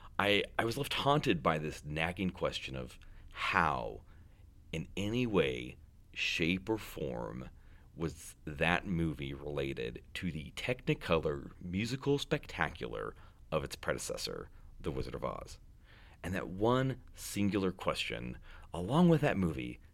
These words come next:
have haunted me ever since. Now, you might think, "Oh yeah, a sequel. That's a very easily recognizable thing." And one would be correct, because any work that extends a previous work generally counts as a sequel.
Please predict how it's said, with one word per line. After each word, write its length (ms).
have 160
haunted 380
me 140
ever 220
since. 440
Now, 400
you 200
might 280
think, 600
"Oh 60
yeah, 340
a 60
sequel. 500
That's 180
a 60
very 460
easily 440
recognizable 640
thing." 440
And 220
one 240
would 140
be 100
correct, 480
because 400
any 220
work 300
that 100
extends 480
a 60
previous 520
work 200
generally 480
counts 380
as 60
a 80
sequel. 420